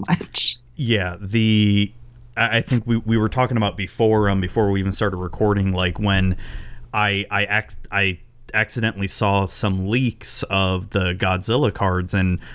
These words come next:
Speaker 2: my first thought was, "Those aren't real at all. They, they can't be real. There's no way they'd make Godzilla cards or something like that."
Speaker 1: Oh,
Speaker 2: And
Speaker 1: but they did.
Speaker 2: but they
Speaker 1: <laughs>
Speaker 2: did. They, they made, um,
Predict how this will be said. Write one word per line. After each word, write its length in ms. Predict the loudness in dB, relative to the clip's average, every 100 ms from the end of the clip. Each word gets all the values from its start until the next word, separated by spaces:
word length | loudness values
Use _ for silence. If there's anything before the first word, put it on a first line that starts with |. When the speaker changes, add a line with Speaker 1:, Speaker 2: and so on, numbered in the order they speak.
| -4
Speaker 2:
my 140 | -2
first 320 | 0 0 0 -2
thought 180 | -4
was, 180 | -2 -2
"Those 200 | 0 0
aren't 200 | 0 -2
real 440 | -2 -2 -2 -4 -4
at 140 | -4
all. 200 | -4 -8
They, 120 | -6
they 180 | -4 -4
can't 300 | -4 -2 -4
be 140 | -4 -12
real. 300 | -8 -8 -2
There's 280 | -2 0
no 180 | 2 2
way 220 | 2 0
they'd 220 | -2 -4 -2
make 320 | -4 -4 -4
Godzilla 520 | -2 -2 -2 -4 -4
cards 400 | -4 -4 -4 -4
or 80 | -4
something 300 | -4 -4 -4
like 200 | -4 -4
that." 280 | -4 -4 -6 -16 -18 -8 0
Speaker 1:
Oh, 120 | 2
Speaker 2:
And 80 | 4
Speaker 1:
but 140 | 4
they 160 | 2 0 -2
did. 420 | 2 4 4 2 4
Speaker 2:
but 180 | 6
they 160 | 6 4
Speaker 1:
<laughs> 140 | 4 4
Speaker 2:
did. 220 | 4 2
They, 140 | 0
they 240 | 2 2 4
made, 280 | 4 2
um, 320 | 2 2 0